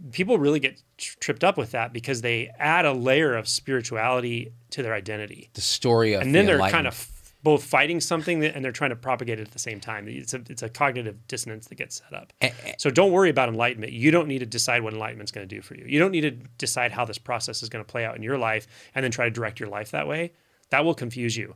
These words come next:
Speaker 1: This process doesn't care what you think your life is supposed to do. It's going to propagate itself.
Speaker 2: <laughs>
Speaker 1: Just live your life in the way that makes the most sense. Be normal. Be a, be a normal person. Take care of what's in front of you.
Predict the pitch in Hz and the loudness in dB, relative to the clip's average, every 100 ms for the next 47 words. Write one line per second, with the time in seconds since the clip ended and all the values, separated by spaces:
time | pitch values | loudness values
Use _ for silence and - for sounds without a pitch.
0 | _ _ - 139 - 160 151 135 139 127 | _ _ -6 -4 0 0 2 -2 -2 -4
1 | - 123 110 113 135 131 131 135 113 113 | -4 -6 -4 -4 -4 -6 -6 -8 -6 -6
2 | 110 107 117 - 107 - 113 107 117 - | -6 -6 -8 -10 -12 -12 -12 -10 -8 -2
3 | 131 123 117 110 107 113 101 98 151 143 | 0 0 -2 -4 -4 -6 -6 -4 0 2
4 | 131 107 127 117 120 117 123 98 - - | 2 0 -2 -2 0 -2 -2 -6 -4 0
5 | 147 117 135 156 196 180 143 139 127 123 | 0 2 2 4 4 4 4 2 -2 -2
6 | 120 117 110 - 107 127 - 143 185 - | -2 -2 -6 -6 -6 -4 -4 -4 -4 -6
7 | - _ _ _ - 147 160 135 131 98 | -8 _ _ _ -4 2 4 4 2 -4
8 | 107 _ 156 156 156 143 143 127 131 127 | -16 _ 0 0 0 -2 -2 -2 -2 -4
9 | 123 120 117 117 123 131 127 113 113 120 | -6 -10 -8 -10 -4 -2 -2 -2 -8 -8
10 | 117 120 110 110 | -8 -6 -8 -12